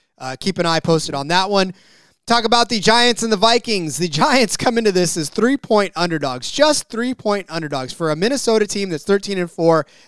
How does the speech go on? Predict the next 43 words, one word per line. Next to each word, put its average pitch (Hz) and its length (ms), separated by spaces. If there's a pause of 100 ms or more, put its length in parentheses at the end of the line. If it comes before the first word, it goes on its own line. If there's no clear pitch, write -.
The 165 140
nine 220 320
seven 226 280
and 202 120
one 196 180
New 185 80
York 185 260
Giants 160 460 (300)
are 151 80
getting 185 280
a 175 40
little 170 240
love 160 240
here. 151 320 (260)
Uh, 156 520
our, 170 180
our 165 100
friends 185 260
at 170 80
WynnBET 165 360
have 160 180
this 160 180
at 160 120
three 156 160
points 151 320
as 139 240
well. 165 360 (360)
Um, 156 600
actually, 233 380
and 208 140
the 190 60
juice 208 360
is, 202 200
is, 180 340
is 175 320
toward 208 580 (300)
Minnesota, 190 800 (260)
uh, 156 260
minus 165 420
three. 175 280
So 160 160
you're 160 120
getting 170 400